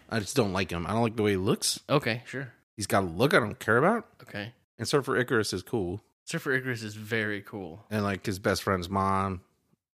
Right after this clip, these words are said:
Speaker 1: is,
Speaker 2: Yeah.
Speaker 1: like, in her prime and stuff. And, like,
Speaker 2: Yeah.
Speaker 1: she's, like, like, her career is taking off. Uh, then he's your step, your cool surfer stepdad, Icarus.
Speaker 2: That's pretty good.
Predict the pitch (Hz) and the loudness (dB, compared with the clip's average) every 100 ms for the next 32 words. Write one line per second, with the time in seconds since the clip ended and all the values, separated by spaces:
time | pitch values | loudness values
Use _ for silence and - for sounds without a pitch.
0 | _ 107 104 98 92 90 90 - 101 98 | _ -10 -4 -2 -2 0 -4 -4 -6 -4
1 | 98 92 82 - 87 82 - - 92 92 | -2 -4 -6 -4 -4 -6 -12 -10 -6 -4
2 | 104 92 90 90 90 - _ 101 92 92 | -4 -2 0 -2 -4 -10 _ -4 -4 -4
3 | - 107 98 95 - 92 87 90 90 87 | -2 2 4 2 0 -2 -2 -4 -2 -4
4 | 82 - _ - 95 95 104 98 110 101 | -6 -12 _ -6 -4 -2 -2 0 0 0
5 | 107 - 151 - 113 117 98 101 - 117 | -2 0 -2 -2 2 4 4 0 0 -2
6 | - 120 127 - 175 92 90 92 90 92 | 0 -2 -2 -4 -2 -2 -2 -4 -8 -10
7 | - _ _ _ _ - 156 - 220 127 | -12 _ _ _ _ -4 -4 -4 -6 -4
8 | 98 101 | -4 -6